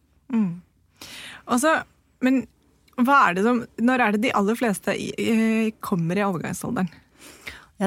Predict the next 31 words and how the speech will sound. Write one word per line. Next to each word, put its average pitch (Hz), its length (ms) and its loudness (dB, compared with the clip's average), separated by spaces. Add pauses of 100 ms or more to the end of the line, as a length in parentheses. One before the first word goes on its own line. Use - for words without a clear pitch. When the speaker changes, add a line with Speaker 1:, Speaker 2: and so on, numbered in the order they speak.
Speaker 2:
det 214 80 4
med 247 160 4
overgangsalderen, 190 640 2
det 226 80 4
er 226 60 6
jo 247 80 10
mange 240 180 6 (160)
ord 240 480 2
i 202 80 2
dette 202 240 0
med 196 140 4
overgangsalderen. 170 720 0 (260)
Eh, 180 300 0 (180)
og - 60 -4
så, 190 160 -2 (760)
sånn 196 240 0
at 202 160 -2
selve 175 460 0 (640)
overgangsalderen 185 640 2
er 180 80 2
jo - 80 -2
perioden 202 560 2
rundt 196 380 2 (100)
den 190 220 2 (100)
tiden 180 320 -2
hvor 180 140 -2
du - 100 2
mister 180 460 -4 (100)
menstruasjonen. 185 720 0 (100)
Og 190 80 0
men-, 180 160 -2